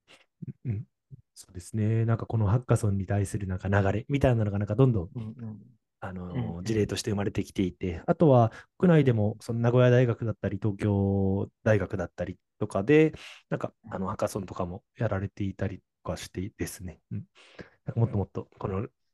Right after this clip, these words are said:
Speaker 1: 領域、ハッカソンに参加し-、するような人たちだったり、主催するような人たちもどんどん盛り上がってきていて面白いなっていうのはありますね。
Speaker 2: うん。
Speaker 1: 僕も今、
Speaker 2: うん。
Speaker 1: あの、また、あのー、なんだ、僕一人で結構、なんて言うんでしょうね、海外のプロジェクトとコミュニケーションしたんですけど、ちょ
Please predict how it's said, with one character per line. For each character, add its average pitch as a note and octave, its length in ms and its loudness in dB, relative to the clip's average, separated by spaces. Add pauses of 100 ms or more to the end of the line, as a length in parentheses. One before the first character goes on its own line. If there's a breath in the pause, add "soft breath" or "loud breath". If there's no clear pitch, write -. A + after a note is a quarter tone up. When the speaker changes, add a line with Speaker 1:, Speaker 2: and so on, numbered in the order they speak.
(120)
Speaker 1:
領 B2 260 0
域、 - 360 -8
ハ A#2 120 -6
ッ - 20 -8
カ A#2+ 100 -4
ソ - 80 -10
ン G#2 60 -8
に F#2+ 40 -8
参 G#2+ 200 -4
加 G#2 100 -2
し-、 - 100 -6 (200)
す - 180 -10
る A#2 60 2
よ B2+ 80 6
う B2 40 4
な G2+ 60 0
人 - 160 -8
た G2 80 -4
ち - 140 -14 (240)
だ - 80 -4
っ - 20 -18
た F2+ 120 -8
り、 F2 100 -12
主 - 80 -12
催 A2+ 180 2
す - 140 -2
る D#3 60 4
よ - 20 4
う A#2 40 2
な F#2+ 60 0
人 - 80 -10
た F#2+ 80 -8
ち A2+ 80 -12
も A2+ 60 -10
ど B2 100 -2
ん A2+ 40 0
ど G2+ 60 0
ん F2+ 60 -4
盛 G2 80 -2
り G#2 80 2
上 G2 60 2
が G#2+ 80 -4
っ - 20 -10
て G2+ 140 -8
き - 80 -12
て F#2+ 40 -10
い - 40 -12
て - 100 -12
面 G2 80 -4
白 G#2 180 -6
い G2+ 40 -2
な A2 140 2
っ - 20 -18
て - 100 -16
い G2+ 40 -10
う F2 40 -8
の E2+ 40 -12
は - 60 -14
あ F#2+ 40 -10
り F#2 80 -6
ま F2 80 -6
す - 160 -16
ね。 F2 80 -14
Speaker 2:
う - 40 -20
ん。 - 40 -20 (340 loud breath)
Speaker 1:
僕 - 160 -2
も F#3 80 8
今、 E3 240 6 (540)
Speaker 2:
う A#2 60 -10
ん。 A2 80 -12 (420)
Speaker 1:
あ B2 100 -4
の、 A#2+ 80 -2
ま A#2 140 -4
た、 A#2+ 200 0 (180)
あ B2 140 -8
の A2 840 -2 (240)
ー、 - 20 -4
な C3+ 100 0
ん B2 40 -2
だ、 A2+ 80 -2
僕 B2 220 0
一 - 60 2
人 F3+ 180 4
で C3 100 6
結 - 240 -8
構、 A2+ 240 -4 (140)
な A#2+ 160 -2
ん B2+ 80 -6
て - 80 -10
言 - 20 -6
う A2 40 -6
ん - 20 -6
で - 0 -
し - 80 -8
ょ A#2 60 -4
う - 20 -2
ね、 A#2+ 100 -2
海 C#3+ 160 6
外 A#2+ 140 4
の G#2+ 80 -4
プ A2+ 80 -2
ロ A2+ 40 -2
ジ A2 120 -2
ェ - 20 -2
ク - 80 -16
ト - 80 -8
と G#2+ 100 -8
コ - 80 -4
ミ A#2 40 0
ュ A#2 60 -2
ニ A2+ 40 -6
ケ B2 80 0
ー A#2 60 0
シ - 80 -6
ョ A2 40 -2
ン G#2 40 -4
し - 80 -10
た A2 120 0
ん G#2 60 0
で G2+ 60 -4
す - 80 -16
け A2+ 80 -6
ど、 A2 60 -12
ち - 20 -20
ょ - 20 -20